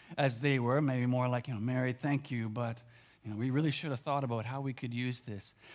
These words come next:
But look in v-, verse ten. Look at this. Instead, rather than rebuking her, Jesus is commending her. He, he's,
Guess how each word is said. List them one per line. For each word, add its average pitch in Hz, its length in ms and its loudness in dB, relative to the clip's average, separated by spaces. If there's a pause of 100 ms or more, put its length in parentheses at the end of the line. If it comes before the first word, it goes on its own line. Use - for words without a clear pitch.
But 160 140 0
look 233 200 2
in 202 80 2
v-, 160 340 -2
verse 156 320 2
ten. 170 400 -2 (420)
Look 226 120 4
at 220 60 4
this. 127 180 2
Instead, 180 560 4
rather 190 240 8
than 160 220 6
rebuking 135 600 2
her, 107 260 -2 (460)
Jesus 196 400 4
is 156 160 2
commending 175 600 6
her. 104 180 -6 (1000)
He, 202 160 4
he's, 196 380 4